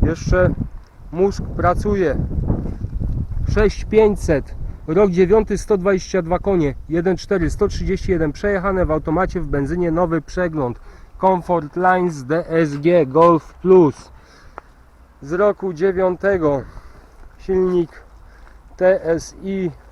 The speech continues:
Co mam wam powiedzieć? Najwięcej widzę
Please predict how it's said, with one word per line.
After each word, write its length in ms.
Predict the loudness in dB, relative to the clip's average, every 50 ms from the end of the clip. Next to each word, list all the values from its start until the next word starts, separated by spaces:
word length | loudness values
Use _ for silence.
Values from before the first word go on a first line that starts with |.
| -20 -20 -20 -20 -20 -20 -20 -20 -20 -20 -20 -20 -20 -20 -20 -20 -20 -20 -20 -20 -20 -20 -20 -20 -20 -20 -20 -20 -20 -20 -20 -20 -20 -20 -6
Co 180 | 0 0 2
mam 220 | 2 2 -2 -2 -2
wam 180 | -4 -4 -4
powiedzieć? 580 | -4 -6 -6 -6 -4 -6 -6 -6 -10 -12 -12 -14 -16 -16 -14 -16 -16 -16 -18 -20 -20 -20 -20 -20 -20 -20 -20 -20 -10
Najwięcej 480 | -8 -8 -4 -4 -4 -4 -4 -6 -8 -8
widzę 340 | -8 -10 -6 -4 -4 -4